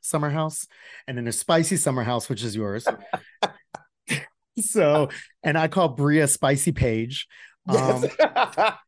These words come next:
Speaker 2: I love that. <laughs>
Speaker 1: um, P S, by the way, there was a panel. This is totally, but I created the term bed sore girls off of the original. Have you heard that term?
Speaker 2: Yes, I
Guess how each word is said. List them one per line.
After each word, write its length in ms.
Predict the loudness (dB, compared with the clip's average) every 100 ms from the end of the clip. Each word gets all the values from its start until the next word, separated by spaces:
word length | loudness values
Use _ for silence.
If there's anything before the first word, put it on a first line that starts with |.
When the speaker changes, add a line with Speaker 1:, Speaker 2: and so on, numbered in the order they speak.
| 0 0 0 2
Speaker 2:
I 100 | 2
love 240 | 4 2 2
that. 320 | 2 2 0 -2 -2
<laughs> 600 | 0 2 2 0 -4 _
Speaker 1:
um, 540 | -4 0 0 -2 -4 -10 _ _ _
P 160 | -2 0
S, 220 | 2 0 0
by 180 | -2
the 120 | 0 -2
way, 160 | -2
there 160 | -2 -4
was 180 | -4 -6
a 60 |
panel. 340 | -4 -6 -6 -8
This 160 | -10
is 100 | -10
totally, 280 | -6 -4 -2
but 200 | -2 -4 -8 -20 -20 _
I 280 | -4 -2 -2
created 640 | -2 0 2 2 2 -2
the 140 | -6 -8
term 380 | -4 -4 -4
bed 260 | -2 0 0
sore 240 | -2 -4
girls 480 | -4 -4 -4 -6 -10 -6
off 220 | -4 -4
of 120 | -6
the 260 | -4 -4 -4 -8
original. 760 | -6 -6 -4 -4 -2 -4 -8 -12 _ _
Have 140 | -6 -2
you 80 |
heard 100 | 0
that 120 | 0 -4
term? 340 | -8 -8 -10 _ _ _
Speaker 2:
Yes, 400 | -6 -2 -2 -2
I 140 | -8